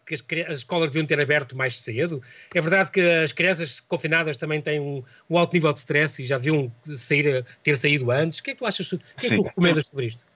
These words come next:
Speaker 2: Temos imensas questões sobre isso. Eh, é difícil analisá-las a todas. Agora, de um
Speaker 1: Em
Speaker 2: modo
Speaker 1: dois minutos.
Speaker 2: geral, dois minutos,
Speaker 1: <laughs> Sim.
Speaker 2: sucinto e objetivo.
Speaker 1: Sim,
Speaker 2: Eh,
Speaker 1: sim.
Speaker 2: as crianças são naturalmente poupadas pelo coronavírus em termos de gravidade. E isto deve ser um motivo de sossego para os pais.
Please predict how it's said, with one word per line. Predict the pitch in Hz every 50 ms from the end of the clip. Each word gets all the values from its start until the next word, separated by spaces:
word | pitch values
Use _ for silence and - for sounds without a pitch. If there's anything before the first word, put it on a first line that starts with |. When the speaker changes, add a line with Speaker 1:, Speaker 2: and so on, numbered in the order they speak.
| _ _ _ _ _ -
Speaker 2:
Temos | - 160 151 156 127
imensas | 139 131 139 147 143 139 151 -
questões | - - - 139 135 135 -
sobre | 143 143 135 120 107
isso. | 104 - - - 98 90 - - - - -
Eh, | 107 107 110 110 110 110 107 107 107 104 101 - 120 123
é |
difícil | 117 127 131 127 127 139 123 - 147 135
analisá-las | 131 131 131 135 139 131 139 131 135 143 135
a | 147 139
todas. | - 143 123 113 104 110
Agora, | 127 123 135 135 127 - 104 110 - -
de | 120 120 147
um | 180 175
Speaker 1:
Em | 180
Speaker 2:
modo | 165 156 285
Speaker 1:
dois | - 123
minutos. | - 214 190 175 127
Speaker 2:
geral, | 151 170 151 - _ _ _ - - - - - - -
dois | 165 185 175
minutos, | 175 170 143 131 120 117 - -
Speaker 1:
<laughs> | - -
Sim. | - 180
Speaker 2:
sucinto | 165 151 156 156 139 113 139
e |
objetivo. | 139 127 117 127 123 - - 107 101 90 90 90 - - - -
Speaker 1:
Sim, | - 127
Speaker 2:
Eh, | 127 120 -
Speaker 1:
sim. | - - _ _ -
Speaker 2:
as | 143 - -
crianças | - 151 147 143 156 165 180 180 - 180 - - -
são | - - - - 156 151
naturalmente | 156 160 131 - 165 156 143 143 147 147 139 -
poupadas | - 156 131 - - 131 127 123 123
pelo | - - 131
coronavírus | - 127 120 123 120 117 104 120 135 127 120 117
em | 123 101
termos | 131 123 123 107
de | 113
gravidade. | 107 120 117 101 101 90 90 78 78 80 - - - - - - -
E | 113 123 127 131
isto | 165 - - 139
deve | 143 143 123
ser | - - 135 127
um | 127
motivo | 123 123 120 120 131 143 143 135
de | 117 -
sossego | - - 123 - - 139 135 123 123
para | - 135 123
os | 117 -
pais. | - 104 82 76 85 - - -